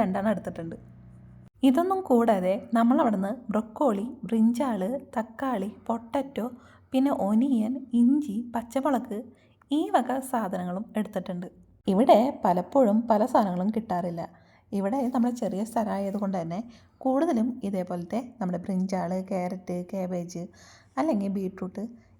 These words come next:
ഇതുപോലുള്ള പച്ചക്കറികളാണ്. ഈ പയറും കായും ബീൻസും അങ്ങനത്തെ സാധനങ്ങളൊക്കെ കിട്ടണമെങ്കിൽ നെസ്റ്റോയിലേക്ക് തന്നെ പോകണം. എല്ലാ മാസവും ഇവിടെ നിന്ന് വണ്ടി പിടിച്ചിട്ട് നമുക്ക് നെസ്റ്റോയിൽ പോകാൻ പറ്റത്തില്ല. അതുകൊണ്ട് തന്നെ ഉള്ളത് വെച്ച് അഡ്ജസ്റ്റ് ചെയ്യുക, അഡ്ജസ്റ്റ്മെന്റ് ആണല്ലോ ലൈഫ്.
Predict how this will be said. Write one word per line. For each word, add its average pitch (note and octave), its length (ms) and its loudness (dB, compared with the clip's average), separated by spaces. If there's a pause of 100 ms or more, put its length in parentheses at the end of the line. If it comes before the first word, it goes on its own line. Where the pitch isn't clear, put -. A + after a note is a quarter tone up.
(120)
ഇതുപോലുള്ള C#4+ 500 2
പച്ചക്കറികളാണ്. F3+ 600 -4 (520)
ഈ A#3+ 40 4 (140)
പയറും F3 380 -2 (160)
കായും F3+ 440 -2
ബീൻസും F3+ 360 -6 (180)
അങ്ങനത്തെ C#4 340 0
സാധനങ്ങളൊക്കെ A#3+ 480 0
കിട്ടണമെങ്കിൽ E3+ 420 -6 (460)
നെസ്റ്റോയിലേക്ക് C4 500 0
തന്നെ G3+ 200 0
പോകണം. E3+ 220 -4 (420)
എല്ലാ F#3 120 4 (100)
മാസവും D#4 360 4 (120)
ഇവിടെ D4+ 180 4
നിന്ന് D#4+ 140 4
വണ്ടി C4 220 4
പിടിച്ചിട്ട് A#3+ 360 0 (200)
നമുക്ക് C4 260 4
നെസ്റ്റോയിൽ G#3+ 360 0
പോകാൻ G3+ 220 2
പറ്റത്തില്ല. F3 380 -6 (320)
അതുകൊണ്ട് F#3 400 0
തന്നെ G#3 200 2 (340)
ഉള്ളത് D4 340 2
വെച്ച് - 220 0
അഡ്ജസ്റ്റ് F#3 340 -6
ചെയ്യുക, E3 260 -10 (120)
അഡ്ജസ്റ്റ്മെന്റ് F3 640 -6
ആണല്ലോ A#3 260 4 (120)
ലൈഫ്. B3+ 300 -4